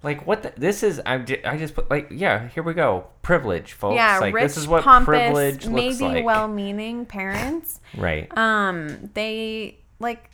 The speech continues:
Speaker 2: seriously? And also, like, if your friends are really your friends, they've met
Speaker 1: <laughs>
Speaker 2: your baby, right?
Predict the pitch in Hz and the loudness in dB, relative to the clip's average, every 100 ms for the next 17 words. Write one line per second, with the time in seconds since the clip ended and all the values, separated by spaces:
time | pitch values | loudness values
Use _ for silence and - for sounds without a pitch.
0 | - - - 262 370 453 440 466 466 269 | -20 -16 -10 -6 -4 -4 -4 -6 -4 -2
1 | 262 294 349 370 339 311 302 269 277 277 | 2 0 0 -4 -2 -4 -4 -8 -8 -4
2 | 254 269 320 294 254 240 214 - 233 302 | -4 -4 -6 -8 -8 -8 -10 -6 -4 -4
3 | - 208 202 202 185 262 - _ - 139 | -6 -8 -8 -6 -6 -6 -10 _ -4 2
4 | - 226 226 233 - 269 415 392 196 185 | 6 8 10 8 8 4 4 2 0 0
5 | 196 247 427 | 2 2 0